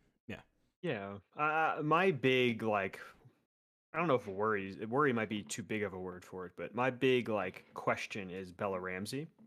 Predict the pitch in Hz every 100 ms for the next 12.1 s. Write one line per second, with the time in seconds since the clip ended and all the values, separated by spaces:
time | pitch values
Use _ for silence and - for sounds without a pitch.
0 | - _ 92 - 170 - 165 175 156 131
1 | 113 101 - - - _ - 131 113 107
2 | - 101 95 95 107 98 95 - 101 90
3 | 92 - 110 107 107 104 104 107 90 107
4 | 95 101 95 92 92 85 90 85 - -
5 | 87 87 _ - _ _ - 104 95 101
6 | - _ 107 - 98 101 92 90 98 90
7 | 90 87 - - 131 - 135 120 135 135
8 | 135 135 131 113 101 120 101 98 90 92
9 | 95 110 113 131 143 - 110 107 104 95
10 | 110 110 98 110 110 90 90 - 92 87
11 | 87 - 113 92 - 113 104 90 - 92
12 | 76